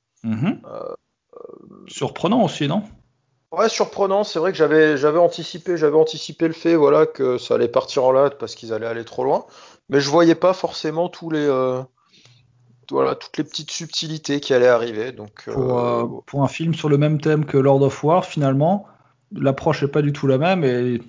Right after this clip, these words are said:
Speaker 1: il est vachement agréable.
Speaker 2: Ouais, il est, il est très agréable et puis, euh, ça se passe très logiquement, tout se passe bien. Euh, franchement, il est bien. Je,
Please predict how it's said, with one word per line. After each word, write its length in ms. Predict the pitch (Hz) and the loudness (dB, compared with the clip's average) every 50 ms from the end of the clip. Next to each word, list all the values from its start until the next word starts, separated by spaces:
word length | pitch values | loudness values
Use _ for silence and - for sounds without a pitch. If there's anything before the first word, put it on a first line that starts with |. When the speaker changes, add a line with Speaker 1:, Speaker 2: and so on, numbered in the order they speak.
| _ - | _ -8
Speaker 1:
il 120 | - 120 | -4 -4
est 100 | 117 113 | -2 -2
vachement 320 | 107 120 113 - - 120 110 | -2 -4 -6 -4 -4 -4 -2
agréable. 400 | 110 135 208 226 - 95 90 - _ _ _ _ _ _ _ _ _ _ - | -2 -2 -4 -4 -4 -6 -8 -12 _ _ _ _ _ _ _ _ _ _ -16
Speaker 2:
Ouais, 100 | 254 294 | -12 -6
il 80 | 254 147 | 0 0
est, 180 | 139 139 135 | 2 2 2
il 120 | 139 139 143 | 0 0 0
est 100 | 147 143 | 0 0
très 240 | - - 170 165 170 | 0 0 0 2 2
agréable 500 | 175 165 151 156 - 185 196 202 175 147 | 0 0 2 2 2 2 2 2 0 -2
et 40 | 135 | -6
puis, 260 | - - - 147 135 131 | -6 -8 -12 -8 -6 -4
euh, 300 | 127 120 117 117 113 120 120 - _ _ _ _ _ _ _ _ _ | -2 -2 -2 -2 -2 -4 -8 -14 _ _ _ _ _ _ _ _ _
ça 160 | - 147 143 | -8 -8 -6
se 80 | - | -4
passe 200 | - 160 156 160 | -2 -2 -2 -2
très 200 | - - - 175 | -2 -2 0 0
logiquement, 560 | 170 170 170 156 160 160 160 - 127 123 143 147 | 0 0 -2 -4 -6 -10 -10 -6 -4 -4 -4 -4
tout 160 | - - 135 | -6 -16 -20
se 100 | - - | -12 -6
passe 260 | - 143 143 127 - | -2 -2 -2 -2 -4
bien. 220 | 120 117 123 127 | -8 -6 -2 -2
Euh, 800 | 139 147 156 160 156 151 143 123 113 113 110 110 110 110 113 117 117 - _ _ _ _ _ _ _ _ _ _ | 0 0 0 0 0 0 -2 -2 -2 -2 -2 -2 -2 -2 -4 -6 -8 -14 _ _ _ _ _ _ _ _ _ _
franchement, 320 | - 151 151 - - 208 208 | -2 -2 -2 0 2 2 4
il 80 | 196 | 4
est 60 | 165 139 | 4 2
bien. 180 | 117 104 - - - _ _ _ _ _ _ - | 0 -2 -2 -4 -12 _ _ _ _ _ _ -8
Je, 60 | 160 | -8